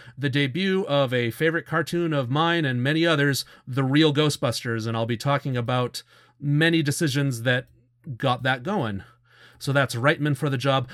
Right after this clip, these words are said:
What I will do, uh, thanks guys, um, after, so, at, so, it'll, it'll make sense on Twitter. Some point after, um, this audio goes up on my feed, I will, how about I'll put the lists as a Twitter poll,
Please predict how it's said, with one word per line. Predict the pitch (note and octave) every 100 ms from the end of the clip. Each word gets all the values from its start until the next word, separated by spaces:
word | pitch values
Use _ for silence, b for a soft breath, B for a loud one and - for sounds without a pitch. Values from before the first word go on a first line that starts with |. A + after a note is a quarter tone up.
| B
What | D3 E3+
I | F3+ D#3+
will | D#3+ F#3+
do, | D3+ E3 E3 D#3
uh, | C#3 C3 A#2
thanks | - D#3+ D#3+ -
guys, | D3+ D3 C#3+ -
um, | C#3+ C3+ B2 A2+ A2 - _ _ _ _ _ _ _ _ -
after, | E3 G3+ - E3
so, | - G3
at, | E3+ D3+
so, | - C#3+
it'll, | F3+ F3
it'll | F#3+ F#3+
make | G3+ F#3
sense | G3+ F#3 D#3+
on | D3
Twitter. | C3 D#3 C#3
Some | - - A3
point | G3+ G#3 F3+ -
after, | C#3+ D#3+ - D#3 C#3+ B2+ B2
um, | B2 A#2+ A2+ A2+ -
this | B2+ C3+ B2+
audio | B2+ C3 C3
goes | B2+ C3 B2+
up | B2
on | A2+
my | A#2 B2+ C3
feed, | - C3 A#2+ G#2 b b -
I | C3+ C#3+
will, | C3 C3+ B2+ A2+
how | D3+
about | D#3 C#3 C3
I'll | B2 B2 A#2
put | - -
the | C#3
lists | C3 C#3 - -
as | - B2+ A#2+ G#2+
a | A2+ G#2+ -
Twitter | D3+ E3+
poll, | F3 D3 A#3+